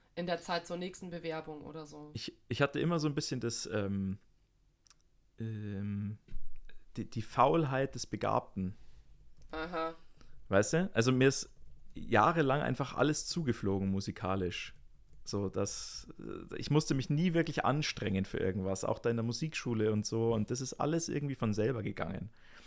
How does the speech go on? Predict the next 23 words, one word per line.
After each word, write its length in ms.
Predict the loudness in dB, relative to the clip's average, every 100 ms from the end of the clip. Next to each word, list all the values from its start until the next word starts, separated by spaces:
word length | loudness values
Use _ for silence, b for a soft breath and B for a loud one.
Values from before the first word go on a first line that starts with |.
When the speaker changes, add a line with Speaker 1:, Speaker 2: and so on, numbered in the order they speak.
| B B B -8
Speaker 2:
Und 320 | -2 -2 -2 -6 -18 -20 -20 -20 -20 _ _ _ -20 _ -16 -16 -14 0
erst, 380 | 4 4 2
ich, 400 | -8 -8 -6 -6 -8
ich 480 | -8 -10 -18 -4 0
würd 100 | 0
sogar 180 | 0 -2
so 100 | 2
weit 200 | 0 2
gehen, 120 | 0
dass 140 | 0
erst 300 | 0 -2 -2
im 200 | -2 0
Studium 640 | 0 -2 -2 0 2 2 0
habe 160 | 0
ich 80 | -2
diesen, 400 | -4 -4 -2 -4 -8 -18
äh, 60 | -16 -16 -16 -18 -16 -18 -8
dieses 580 | -8 -6 -8 -10 -10 -8
Limit 400 | 2 4 4 2
davon 500 | 0 0 -2 0 -4 -8
dann 180 | -2 0
mal 160 | 2 0
erspürt, 640 | -2 -4 -4 -2 -2 -6